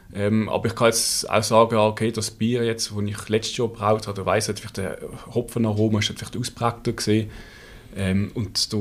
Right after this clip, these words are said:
im neuen Jahr ist vielleicht ein bisschen weniger, aber unterm Strich, sagen wir so, der Otto-Normalverbrauch merkt das jetzt weniger.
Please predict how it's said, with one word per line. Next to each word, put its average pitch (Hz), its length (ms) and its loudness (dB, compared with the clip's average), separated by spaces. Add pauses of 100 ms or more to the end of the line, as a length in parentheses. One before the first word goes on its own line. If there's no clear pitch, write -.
(180)
im 104 160 2
neuen 107 260 2
Jahr 101 240 2
ist 98 100 -6
vielleicht 98 200 -8
ein - 60 -16
bisschen 104 360 -2
weniger, 113 480 2
aber 104 420 -4
unterm 110 380 0
Strich, 120 320 0
sagen 101 200 -2
wir 107 60 0
so, 107 140 -2
der 92 120 -4
Otto-Normalverbrauch 107 760 0
merkt 104 400 4
das 107 120 -4
jetzt 104 180 -4
weniger. 147 480 2